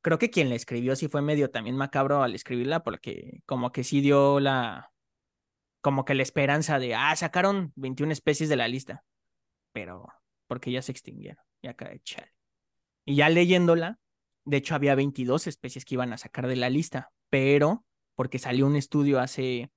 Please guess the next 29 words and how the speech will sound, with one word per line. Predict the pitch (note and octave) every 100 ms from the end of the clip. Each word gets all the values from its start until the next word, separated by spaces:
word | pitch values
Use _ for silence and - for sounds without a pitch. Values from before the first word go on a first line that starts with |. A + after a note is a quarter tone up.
| _ _ _ _ -
eh, | B2+ A#2+ A#2+ B2
creo | C#3
que | D3
hace | C#3
un | E3+
año, | F3 D3+ F#3+ - _ _ -
de | B2
que | - C#3
una | D#3 D#3+
de | D3
ellas | D3+
sí | D3 C3+
seguía | D3 C3 B2
viva, | A#2+ D#3 D3+ A#2
no | C3+
estaba | C#3 - C3
extinta, | B2 - C#3 C3+ B2+
creo | - C3 B2+
que | C#3
es | C#3+
el, | C#3+ A2 - - _ _ _ _ _ _ _
el | - B2 A#2+
este, | B2 - B2 A#2+ A#2 A2 F2 D2+ D2+ - - _
¿cómo | E3
se | F#3+
llama? | E3+ A3
¿El | A#3
pájaro | D3 E3+
loco? | B2 B2+ E4